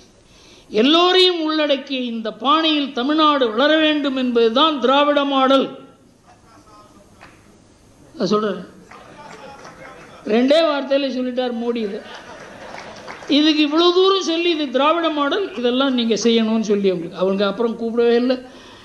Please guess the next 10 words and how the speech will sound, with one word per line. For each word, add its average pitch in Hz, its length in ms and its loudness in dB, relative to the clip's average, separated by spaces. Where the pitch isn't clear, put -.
அது 277 120 2
மறந்தே 302 380 2
போச்சு 320 340 0
அந்த 294 160 0
மீட்டிங். 320 540 -2
இப்ப 202 220 0
அது 196 120 4
எங்க 240 180 2
இருக்குன்னு 247 300 0
தேடிக்கொண்டிருக்கிறோம். 190 920 -2